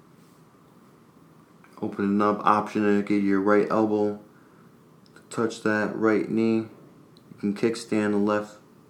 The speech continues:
foot a little bit back out if you wanna play with some more ab core work here. Three,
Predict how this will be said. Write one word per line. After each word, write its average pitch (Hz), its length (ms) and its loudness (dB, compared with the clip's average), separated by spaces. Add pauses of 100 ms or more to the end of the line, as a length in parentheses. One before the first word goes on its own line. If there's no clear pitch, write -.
(100)
foot 113 160 0
a - 20 0
little 104 200 0
bit 104 200 -2
back 104 300 -2
out 107 240 -2
if 104 80 -12
you 101 60 -10
wanna 101 160 0
play 104 220 -4
with 101 160 -6
some 101 200 -6
more 101 220 -4
ab 101 320 -6
core 104 160 -2
work 104 300 -8
here. 110 300 -8 (1600)
Three, 117 420 -2